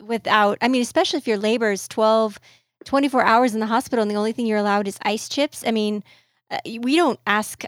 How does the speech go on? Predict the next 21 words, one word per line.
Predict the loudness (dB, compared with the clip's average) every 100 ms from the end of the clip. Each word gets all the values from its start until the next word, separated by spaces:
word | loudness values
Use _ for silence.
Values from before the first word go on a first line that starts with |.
| 0
our | 0
normal | 0 0 2 2
people | -2 -6 -4 -2 -2 -6
to, | -10 -10
to | -10 -12
fast | -2 0 0 -2 -6
that | -2 -2
long. | 0 -2 -2 -2
And, | -6 -8 -8
and | -4
when | -2
we | -2
do, | 0 2 2 0 -4
you | -6
know, | -4
there's | -2
all | -2 -2
sorts | -4 -8
of | -10 -12 _ _ _
hoopla | -6 -2 2 2
about, | 4 2